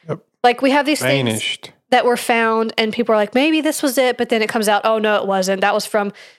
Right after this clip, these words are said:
Speaker 2: this ship," or, "That was from this plane."
Speaker 1: Yep.
Speaker 2: So everything that is possibly a lead has been debunked. So for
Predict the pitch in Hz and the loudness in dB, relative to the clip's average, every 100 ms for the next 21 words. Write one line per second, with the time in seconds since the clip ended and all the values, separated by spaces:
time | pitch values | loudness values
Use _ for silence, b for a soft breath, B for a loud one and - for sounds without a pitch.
0 | B 208 196 - - - - - 196 190 | B 0 0 -2 -4 -4 -6 -4 0 0
1 | 190 - 196 185 180 - - - - - | 0 -2 -4 -2 -4 -4 -10 -8 -8 -10
2 | B B B - - - 214 247 302 285 | B B B -8 -4 0 2 2 0 0
3 | 320 294 254 214 - _ _ - - 240 | 0 0 0 -2 -8 _ _ -10 -2 -2
4 | 190 - 247 254 262 294 294 240 240 185 | -2 -2 0 0 0 0 2 2 0 0
5 | 180 185 208 _ _ _ _ - 226 190 | -2 -6 -8 _ _ _ _ 0 0 2
6 | 202 196 190 196 - - - _ _ _ | 0 0 0 -2 -2 -10 -20 _ _ _
7 | _ _ - - | _ _ -6 -2